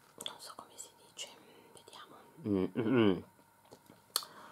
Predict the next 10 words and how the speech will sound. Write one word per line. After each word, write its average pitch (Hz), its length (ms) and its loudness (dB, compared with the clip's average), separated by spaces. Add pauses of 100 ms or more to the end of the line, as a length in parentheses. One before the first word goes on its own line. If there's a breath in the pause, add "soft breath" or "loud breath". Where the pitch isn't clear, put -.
(1300 soft breath)
Fa-, - 500 8
f-, - 920 -14
madonna, 101 500 6
io 110 120 8
non 131 120 6
so, 139 160 2
mi-, 131 260 4 (100)
mm, 101 380 4
aspettate, - 640 -2
eh. 131 180 6